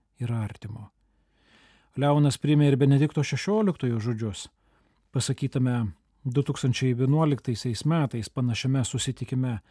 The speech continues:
su sintais, romais ir kitais keliaujančiaisiais, jog jie išsiskiria tuo, kad amžių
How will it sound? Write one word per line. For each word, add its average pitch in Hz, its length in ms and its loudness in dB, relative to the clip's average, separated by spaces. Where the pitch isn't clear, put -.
su - 240 -6
sintais, 127 480 -2
romais 135 400 0
ir 120 80 -4
kitais 127 400 -6
keliaujančiaisiais, 143 1040 -2
jog 131 360 2
jie 135 260 2
išsiskiria 113 640 -2
tuo, 143 340 -2
kad 127 380 -4
amžių 147 380 0